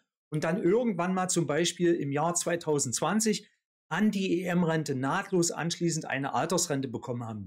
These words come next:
Die können auch von dieser Zuschlagslösung profitieren. Selbstverständlich auch die Menschen, die eine Hinterbliebenenrente beziehen. Aber die dürfen sie nur in dem Zeitraum, also die darf nur in dem Zeitraum vom einunddreißigsten zwölften zweitausend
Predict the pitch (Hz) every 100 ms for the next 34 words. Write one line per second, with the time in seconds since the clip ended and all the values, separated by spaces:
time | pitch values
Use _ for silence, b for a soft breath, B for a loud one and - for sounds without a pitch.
0 | - 202 240 220 196 196 - 131 196 233
1 | - 240 190 151 185 185 180 175 180 175
2 | 165 - - 139 151 156 147 - - 131
3 | 139 131 151 120 - _ _ _ _ _
4 | _ _ _ _ - 156 220 226 202 196
5 | 208 202 - 151 185 139 165 214 220 220
6 | 214 - 190 160 196 170 180 175 202 180
7 | 131 226 254 208 147 151 120 123 - 123
8 | 104 - - 143 220 254 254 - 147 143
9 | 180 208 196 160 147 196 262 285 180 180
10 | 170 - 180 - 190 185 185 _ _ -
11 | 143 147 143 156 156 185 220 196 160 143
12 | 160 180 180 170 139 131 180 220 214 185
13 | 170 170 - - 160 151 135 - 123 -
14 | 202 233 233